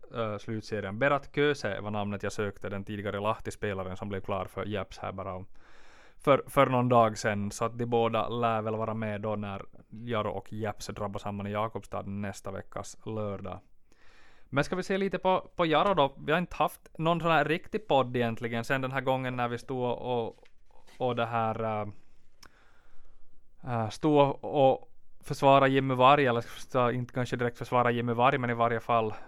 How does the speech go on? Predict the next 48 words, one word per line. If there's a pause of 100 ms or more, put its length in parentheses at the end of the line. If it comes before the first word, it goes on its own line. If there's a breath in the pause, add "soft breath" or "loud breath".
(160)
hade,
var
av
den
klara
åsikten
att
Jaro
inte
ska
sparka
Jimmy
Varg. (520 soft breath)
Äh,
s-, (420)
Jaro
hade
någon
förlust
efter
det,
men
i
alla
fall
så
har
man
lyckats
vända
resultattrenden
efter
det
här
och
man,
man, (420)
den
här
T
P
S-matchen
var
väl
första
förlusten
på
en